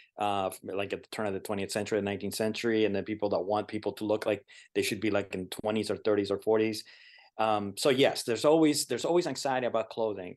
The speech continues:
Personally, I think, I mean, this is a non-issue generally. I, I, I, I, in terms of, uh, policy, that's what the Congress is there for. Having any particular way that people dress is not gonna make any difference whatsoever.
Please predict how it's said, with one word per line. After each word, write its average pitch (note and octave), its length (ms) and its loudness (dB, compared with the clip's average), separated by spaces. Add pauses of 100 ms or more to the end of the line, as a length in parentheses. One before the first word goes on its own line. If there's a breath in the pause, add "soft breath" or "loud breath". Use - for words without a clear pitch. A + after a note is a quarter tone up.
(120)
Personally, D#3+ 480 4
I A2 120 2
think, - 380 -4 (500)
I - 60 -8
mean, A#2 200 -2
this C3+ 140 4
is A#2 120 -2
a A2 80 0
non-issue G#2 540 -2
generally. F#2+ 600 -4
I, E2 220 -10 (100)
I, G2+ 220 -4
I, A2+ 200 2
I, A2+ 80 0
in G#2+ 120 0
terms A#2+ 380 0
of, G#2+ 240 2 (360 loud breath)
uh, F#2+ 200 0
policy, C#3+ 540 4
that's A2+ 200 2
what A2+ 120 -2
the - 60 -12
Congress C3+ 420 0
is A#2+ 120 -10
there B2 160 0
for. A#2+ 500 2 (240 soft breath)
Having C3 380 2
any B2 500 -2
particular A#2+ 480 2
way A2+ 240 4
that A2+ 120 2
people A2+ 260 -4
dress A2+ 420 2
is G2 140 -10
not G#2+ 140 -4
gonna A2 140 0
make G#2+ 240 -2
any A#2+ 160 -2
difference A#2 340 0
whatsoever. A2 680 2